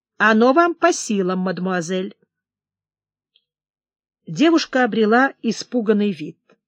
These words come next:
«Странное дело», — подумала Катрин. «Даже эта шлюха смущается при мысли о том, что ей предстоит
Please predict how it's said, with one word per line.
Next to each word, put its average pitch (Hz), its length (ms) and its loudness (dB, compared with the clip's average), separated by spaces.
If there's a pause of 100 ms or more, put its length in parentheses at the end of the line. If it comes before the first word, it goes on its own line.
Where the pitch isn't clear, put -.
(680)
«Странное 214 640 0
дело», — 233 320 0
подумала 165 440 -4
Катрин. 170 520 -10 (960)
«Даже 247 300 4
эта 254 200 4
шлюха 269 680 0 (560)
смущается 247 920 2
при 226 160 -2
мысли 233 320 0
о 214 120 2
том, 254 220 2
что - 180 -2
ей 240 200 0
предстоит 226 680 -2